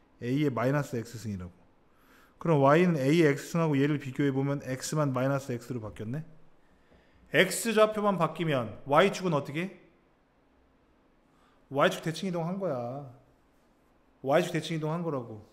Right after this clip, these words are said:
X만 바뀌었으면 Y축 대칭 이동한 거야. Y만 바뀌었으면 X축 대칭 이동한 거고. 그래서 얘는 Y축 대칭 이동이니까 파란색으로 그리면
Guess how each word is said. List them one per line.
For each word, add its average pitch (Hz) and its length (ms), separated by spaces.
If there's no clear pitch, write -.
X만 220 360
바뀌었으면 196 440
Y축 165 260
대칭 180 240
이동한 147 260
거야. 127 360
Y만 180 360
바뀌었으면 160 360
X축 - 240
대칭 143 280
이동한 117 240
거고. 95 300
그래서 185 680
얘는 185 420
Y축 165 340
대칭 165 280
이동이니까 151 260
파란색으로 196 500
그리면 143 500